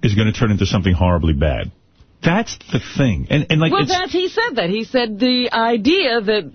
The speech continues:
Speaker 2: it could all go wrong.
Speaker 1: Yeah, I mean, guys, and people in general have this thing that, you know,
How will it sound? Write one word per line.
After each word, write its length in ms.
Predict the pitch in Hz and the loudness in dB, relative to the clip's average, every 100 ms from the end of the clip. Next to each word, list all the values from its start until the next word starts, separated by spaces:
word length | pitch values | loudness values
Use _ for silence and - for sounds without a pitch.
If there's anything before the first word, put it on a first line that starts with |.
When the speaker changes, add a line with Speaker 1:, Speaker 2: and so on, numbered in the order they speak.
| - | -2
Speaker 2:
it 180 | 226 233 | 0 2
could 160 | 254 254 | 2 2
all 300 | 196 170 180 | 4 4 4
go 220 | 214 247 | 4 4
wrong. 420 | 254 302 427 330 151 - | 4 2 2 -2 -6 0
Speaker 1:
Yeah, 240 | - 214 208 | 4 4 4
I 60 | 185 | 4
mean, 200 | 196 151 | 4 4
guys, 540 | 180 208 247 247 - - _ _ _ _ _ _ - | 4 6 6 4 0 -8 _ _ _ _ _ _ -4
and 280 | - 185 - | 4 4 4
people 380 | 269 254 233 208 | 2 2 4 4
in 100 | 160 | 4
general 500 | 165 160 117 73 - - - - - | 4 4 2 0 -4 -14 -20 -20 -10
have 240 | - 143 139 | -2 0 4
this 240 | 139 139 | 2 2
thing 260 | 165 151 120 | 2 4 4
that, 200 | 101 98 - _ | 4 0 -8 _
you 100 | 127 | 0
know, 140 | 104 | 2